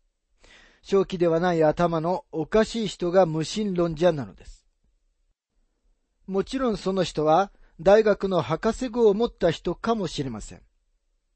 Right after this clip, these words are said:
しかし聖書は、彼は正気ではないと言います。神様など存在しない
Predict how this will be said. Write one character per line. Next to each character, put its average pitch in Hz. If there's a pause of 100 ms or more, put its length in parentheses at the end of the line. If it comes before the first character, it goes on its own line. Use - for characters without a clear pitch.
(1300)
し -
か 214
し 180
聖 226
書 156
は、 113 (360)
彼 196
は 160
正 226
気 208
で 220
は 196
な 196
い 190
と 196
言 151
い 104
ま -
す。 - (1080)
神 196
様 160
な 175
ど 156
存 208
在 202
し -
な 151
い 113